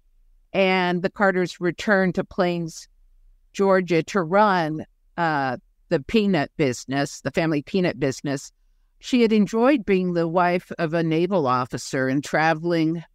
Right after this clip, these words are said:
around the world and really dreaded going back home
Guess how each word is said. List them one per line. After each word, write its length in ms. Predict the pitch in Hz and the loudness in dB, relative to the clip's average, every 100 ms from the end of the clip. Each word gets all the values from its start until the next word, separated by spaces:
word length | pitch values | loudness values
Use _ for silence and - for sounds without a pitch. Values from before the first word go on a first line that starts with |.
| - | -6
around 720 | 151 139 156 165 165 160 170 _ _ _ _ - | -4 0 0 0 0 -2 -6 _ _ _ _ -4
the 100 | 156 | -2
world 640 | 175 196 196 196 196 190 - | 0 2 2 2 0 -4 -4
and 480 | 185 175 170 165 180 | -2 -2 -2 -4 -2
really 580 | 196 202 202 202 190 185 _ _ - _ _ _ _ _ - | 0 0 0 -2 -4 -8 _ _ -20 _ _ _ _ _ -12
dreaded 500 | 180 196 269 202 139 | 0 2 4 2 0
going 360 | 185 180 180 165 | 0 0 0 0
back 320 | 160 170 - | 0 -2 -4
home 440 | 180 165 143 156 | -6 -4 -4 -8